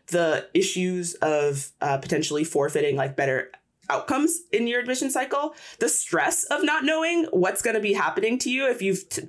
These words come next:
put off your applications is another reason I think that maybe you don't discuss enough,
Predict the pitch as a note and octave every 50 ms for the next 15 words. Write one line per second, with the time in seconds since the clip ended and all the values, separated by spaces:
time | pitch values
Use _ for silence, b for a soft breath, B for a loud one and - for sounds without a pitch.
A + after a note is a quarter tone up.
0 | - - - F3 F3 E3 E3+ F3+ F3+ E3+ E3+ E3 D3+ - - - D#3+ - E3+ D#3
1 | D#3+ F3+ F#3+ F#3+ F3+ E3 D#3+ D#3 D#3 D#3 D#3 D#3 D#3 D3+ D#3 D3 D#3 F3 D#3 D3
2 | D3 C#3+ C#3+ C#3+ C#3+ B2+ B2 D3 C#3+ C#3 D3 C#3 C3+ C3+ C#3 C#3 - - - -
3 | - B2+ C3+ - E3 F#3+ G3+ -